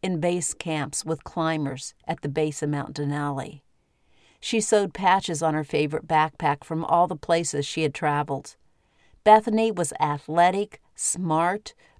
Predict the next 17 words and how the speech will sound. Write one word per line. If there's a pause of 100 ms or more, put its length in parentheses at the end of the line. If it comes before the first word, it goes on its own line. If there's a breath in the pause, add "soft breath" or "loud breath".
(140)
beautiful, (500)
and
knew
how
to
take
care
of
herself. (1160)
Most
recently,
Bethany
had
been
living
in
Nome,